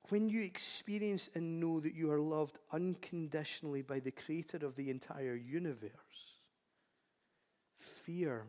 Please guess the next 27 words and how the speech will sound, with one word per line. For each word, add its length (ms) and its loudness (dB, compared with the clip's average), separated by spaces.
begins 500 -2
to 120 -8
dissolve 920 -6
and 160 -8
disappear. 640 -6
As 100 -8
a 40 -4
father, 520 2
I 180 2
love 460 0
my 180 -4
children. 580 -8
They 100 0
are 220 -2
my 320 -8
pride 500 -6
and 240 -10
joy. 460 -8
And 220 -4
hell 480 2
and 140 -2
high 300 -2
water 580 -4
would 240 4
not 320 0
stop 600 -4
me 360 -8